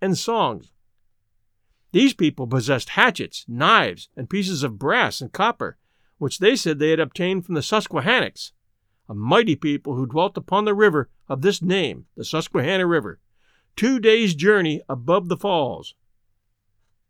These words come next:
These people were also mortal enemies of the Massawomecs. Being desirous of discovering the commodities of different Indian nations, the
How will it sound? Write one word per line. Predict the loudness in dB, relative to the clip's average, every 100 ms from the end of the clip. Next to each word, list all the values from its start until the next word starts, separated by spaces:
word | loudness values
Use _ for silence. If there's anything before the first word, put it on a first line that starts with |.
| _ _ 0
These | 2 2
people | 0 -2 0
were | 2 2
also | 2 0 2 0 0
mortal | 0 6 8 6
enemies | 2 0 0 -2
of | -2
the | -2
Massawomecs. | 0 -2 0 -2 0 -2 -8 -18 -20 _ _ _ _ _ _ _ _ _ -2
Being | 2 4
desirous | 4 4 4 4 4
of | 2
discovering | 0 -4 0 0 0 -2
the |
commodities | -2 0 2 2 2 0 -2
of | -2
different | -2 0 -2
Indian | 0 2 2 2
nations, | 2 0 -4 -8 _ _ _ _
the | -8